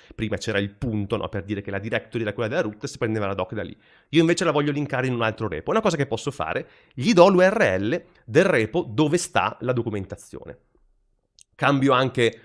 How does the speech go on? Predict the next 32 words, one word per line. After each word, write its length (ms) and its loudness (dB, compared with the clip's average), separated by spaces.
la 120 0
description, 920 -2
perché 220 -10
così 320 -10
voglio 220 -2
vedere 220 -2
che 80 -10
si 120 -8
aggiorna 340 -4
il 60 -6
progetto 460 -6
anche 280 -6
nella 100 -6
description. 540 -14
Committo 500 4
queste, 560 -4
queste 240 -6
changes 520 -6
sul 200 -8
catalog, 540 -6
torno, 680 4
eh, 280 -4
su... 760 -8
Vabbè, 360 -2
qui 380 -2
per 120 0
farvi 180 6
vedere 300 6
la 80 2
struttura 320 0
della 120 2
documentazione, 640 -4